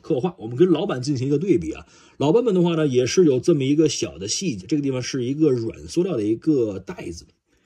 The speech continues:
好的，我们来看一看，呃，先把它放在边上，我们来看一下这个主体部分。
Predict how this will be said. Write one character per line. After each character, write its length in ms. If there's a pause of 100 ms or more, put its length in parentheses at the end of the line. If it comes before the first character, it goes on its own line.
(360)
好 160
的， 100
我 120
们 680
来 160
看 240
一 60
看， 200 (360)
呃， 400
先 120
把 60
它 80
放 140
在 60
边 180
上， 100
我 60
们 40
来 60
看 180
一 40
下 100
这 60
个 80
主 180
体 140
部 160
分。 100